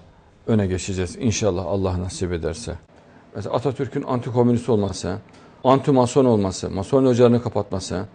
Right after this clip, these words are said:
o komünist örgütlerine karşı kesin tavır alması, Allah'a, peygambere adeta aşık olması, müthiş bir sevgi duyması, mesela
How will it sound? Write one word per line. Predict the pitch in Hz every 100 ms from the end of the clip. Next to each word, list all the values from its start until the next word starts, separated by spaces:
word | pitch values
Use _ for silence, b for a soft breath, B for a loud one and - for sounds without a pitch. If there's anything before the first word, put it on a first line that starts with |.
| B B B B B B -
o | 107
komünist | - 131 127 151 -
örgütlerine | 143 127 120 123 117
karşı | 117 113 135 104
kesin | - 113 170
tavır | 139 131 110
alması, | 101 90 87 87 85 - B B B B
Allah'a, | 123 123 123 131 123
peygambere | 123 120 123 120 117 113
adeta | 120 113 117 127 120
aşık | 104 107 135 117
olması, | 113 92 87 - - -
müthiş | 92 - 113 -
bir |
sevgi | 110 110 107 101
duyması, | 95 90 90 - 85 - - B B B B B B -
mesela | 120 117